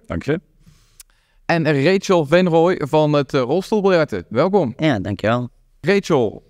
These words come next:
Speaker 2: rolstoelbiljarten, als het Olympisch zou zijn, zou je dan meedoen?
Speaker 3: Ja. <laughs> Als ik me nou kan kwalificeren, wel.
Speaker 2: Kijk eens aan, dan moeten ze dan toch wel snel voor zorgen dat het eindelijk een keer, eh, Olympisch wordt.
Speaker 3: Dat zou wel heel leuk zijn, ja.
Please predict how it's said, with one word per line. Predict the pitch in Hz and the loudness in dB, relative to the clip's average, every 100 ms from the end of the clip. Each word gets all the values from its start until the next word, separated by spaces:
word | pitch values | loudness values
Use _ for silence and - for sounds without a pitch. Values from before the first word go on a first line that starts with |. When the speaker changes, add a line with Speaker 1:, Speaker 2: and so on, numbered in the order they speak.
| _ | _
Speaker 2:
rolstoelbiljarten, | - 170 196 - 185 180 175 185 202 214 - _ _ | -2 0 0 -2 0 2 0 0 -2 -4 -8 _ _
als | - 156 | -6 -2
het | 175 | 0
Olympisch | 170 185 165 | 0 0 0
zou | 151 127 | -2 0
zijn, | 123 95 | 0 0
zou | 156 | 0
je | 165 | 0
dan | 160 | 2
meedoen? | 170 147 202 - _ | 0 0 -4 -8 _
Speaker 3:
Ja. | 123 107 107 - _ _ | -2 -2 -6 -20 _ _
<laughs> | - - - - _ _ _ _ _ | -20 -20 -20 -20 _ _ _ _ _
Als | 110 | -4
ik | - | -2
me | 110 | 0
nou | 104 104 | 0 0
kan | 101 95 | -2 0
kwalificeren, | 123 107 - - 135 104 | 0 0 -2 0 0 2
wel. | 101 127 117 - _ - - - - - - - _ | 0 0 -4 -10 _ -20 -20 -20 -20 -20 -20 -20 _
Speaker 2:
Kijk | 98 92 | 0 0
eens | 95 | 0
aan, | 95 | 0
dan | 120 | 2
moeten | 127 - | 0 -2
ze | 113 | -2
dan | 110 | 0
toch | 113 101 | 0 0
wel | 104 | -2
snel | - 110 | -2 -4
voor | 101 | -2
zorgen | 101 131 123 | -2 0 0
dat | 113 | 0
het | 104 | 0
eindelijk | 107 113 107 | -2 -2 -4
een | 104 | -4
keer, | 117 107 95 | -2 0 -2
eh, | 101 | -2
Olympisch | 104 110 98 98 | 0 -2 -2 -2
wordt. | 107 131 147 | -2 -2 -2
Speaker 3:
Dat | 135 | -2
zou | 113 123 107 | -2 -2 0
wel | 127 147 | 0 0
heel | 147 135 | 0 0
leuk | 110 92 | 0 -2
zijn, | - 82 | -6 -6
ja. | 71 85 | -6 -8